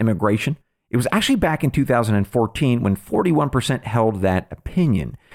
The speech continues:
Now, there's two interesting things in this poll from when I read it. The Gallup survey did not refer to legal or illegal immigration.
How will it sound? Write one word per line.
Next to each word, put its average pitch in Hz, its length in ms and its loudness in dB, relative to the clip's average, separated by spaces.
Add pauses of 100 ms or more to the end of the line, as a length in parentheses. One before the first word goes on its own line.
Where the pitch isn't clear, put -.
(340)
Now, 165 80 0
there's 196 160 0
two - 180 -2
interesting 202 420 0
things 131 440 0
in 113 140 -2
this 107 120 0
poll 107 420 -2
from - 200 -6
when 90 100 2
I 87 60 2
read 90 180 2
it. 208 160 -2 (500)
The 139 60 -2
Gallup 254 460 0
survey 165 400 0
did 123 200 -2
not 233 240 0
refer 180 280 0
to 120 240 -2 (100)
legal 170 480 0
or 127 300 0 (100)
illegal 190 640 0
immigration. 90 520 -4